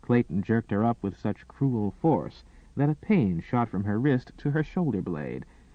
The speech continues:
Then he snapped a command at his driver, grabbed her by the waist, and flung her into the coach.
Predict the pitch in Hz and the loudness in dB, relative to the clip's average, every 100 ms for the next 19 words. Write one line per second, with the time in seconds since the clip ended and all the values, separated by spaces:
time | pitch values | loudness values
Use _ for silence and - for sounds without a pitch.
0 | - - 147 214 220 - 165 170 170 160 | -14 -2 2 6 6 4 4 4 2 -4
1 | - 143 147 90 104 120 135 127 113 139 | 0 2 2 2 0 0 0 -2 0 2
2 | 104 87 - - - _ - 107 113 110 | 2 -2 -8 -18 -20 _ -6 0 2 2
3 | - 101 95 95 87 98 143 135 - - | 0 -2 -2 -2 -2 0 2 0 -4 -20
4 | - 127 127 - - 175 123 85 - 90 | -6 -2 -2 -4 0 2 2 -2 -6 -6
5 | 92 95 - 107 65 - | -4 -6 -6 -6 -8 -14